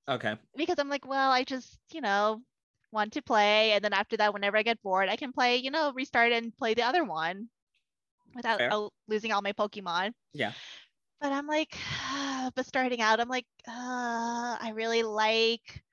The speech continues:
Speaker 2: the futuristic
Speaker 1: Yeah.
Speaker 2: look of the legendary more so than, you know, the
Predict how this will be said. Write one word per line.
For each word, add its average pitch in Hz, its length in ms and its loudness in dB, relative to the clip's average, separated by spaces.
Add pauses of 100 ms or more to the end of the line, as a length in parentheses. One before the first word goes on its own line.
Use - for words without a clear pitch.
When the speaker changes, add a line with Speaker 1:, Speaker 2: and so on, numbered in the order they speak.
(100)
Speaker 2:
the 220 100 -6
futuristic 202 1300 0 (100)
Speaker 1:
Yeah. 214 380 2
Speaker 2:
look 190 200 -4
of 202 340 4 (160)
the 208 80 -2
legendary 190 880 0 (300)
more 202 200 2
so 196 380 2
than, 196 440 2
you 208 120 -4
know, 190 420 2 (460)
the 208 540 4